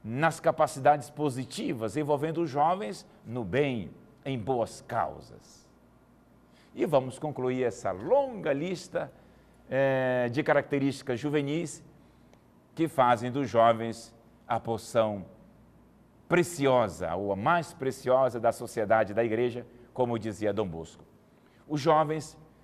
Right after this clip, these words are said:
são capazes de coragem, ligada à flexibilidade, ligada à capacidade de sonhar. Então, nós temos aí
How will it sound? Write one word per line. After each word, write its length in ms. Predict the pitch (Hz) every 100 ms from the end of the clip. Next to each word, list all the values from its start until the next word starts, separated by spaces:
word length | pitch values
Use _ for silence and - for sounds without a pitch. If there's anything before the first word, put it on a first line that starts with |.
| -
são 240 | - 143
capazes 680 | 135 123 - 113 117 104 107
de 320 | 85 117 117 113 - - - _
coragem, 1300 | - 156 143 120 104 123 120 107 87 101 87 80 71 65 - _ _ -
ligada 460 | 92 101 113 123 113
à 40 |
flexibilidade, 1300 | 107 123 - - 107 104 95 120 127 113 92 78 76 - _ _ _ _ -
ligada 400 | 147 160 165 160
à 40 |
capacidade 640 | 160 156 151 143 156 143
de 100 | 135
sonhar. 800 | 135 156 139 143 147 139 110 78 - - _ _ _ _ _ _ _ - -
Então, 300 | 139 147 139
nós 180 | 123 -
temos 320 | 131 117 113
aí 260 | 113 113